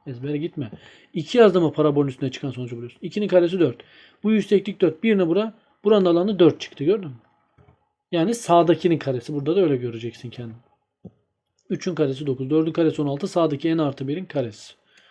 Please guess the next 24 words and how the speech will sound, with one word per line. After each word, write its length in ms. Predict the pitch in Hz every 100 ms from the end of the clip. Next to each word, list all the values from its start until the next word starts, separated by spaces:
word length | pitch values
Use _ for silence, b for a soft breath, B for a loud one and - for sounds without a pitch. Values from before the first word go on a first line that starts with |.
| b b b b b b
Sağdakinin 540 | - 208 233 - 240
soldakinden 640 | - 214 208 202 202 233 240
farkı 420 | 185 170 156 151
diyor. 140 | 123 104 _ _
Sağdan 560 | - - 202 180 156 131
çıkar 380 | - - 196 -
soldakine. 540 | - 175 147 127 - 113 b b -
Sağdaki 460 | 240 247 208 220
alanları 500 | 247 214 202 196 208
toplayalım. 460 | 190 175 180 147 156
En 160 | 202
büyükten 320 | 170 160 202 165
başlayalım. 400 | 135 - 123 104 _ _ _ _ _ _ -
N 160 | 208
artı 320 | 214 190 180 165
birin 220 | 165 190
karesi. 480 | 156 165 139 - 117 - _ _
Artı 340 | 202 190 175
bir 160 | 190 196
küçüğünün 420 | 185 - 156 147
karesi. 460 | 143 147 117 - 147 143 b b b b b b _
Böyle 300 | 170 208 180
böyle 200 | 180 180
gider. 400 | 170 165 156 160